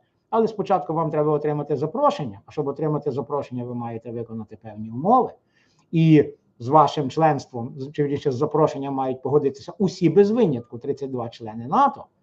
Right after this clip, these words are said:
А після цього запрошення ви, мабуть, маєте виконати ще якісь умови, і тоді ви можете стати членами нато. Наскільки розтягнеться цей процес, ми не знаємо.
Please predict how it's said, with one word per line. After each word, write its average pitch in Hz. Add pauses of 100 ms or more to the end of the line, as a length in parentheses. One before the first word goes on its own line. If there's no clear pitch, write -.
(420)
А 151
після 156
цього 147
запрошення 254
ви, 156
мабуть, 151
маєте 135
виконати 131
ще 226
якісь 240
умови, 214
і 151
тоді 151
ви 170
можете 139
стати 131
членами 131
нато. 120 (480)
Наскільки 170
розтягнеться 180
цей 170
процес, 160
ми 160
не 160
знаємо. 131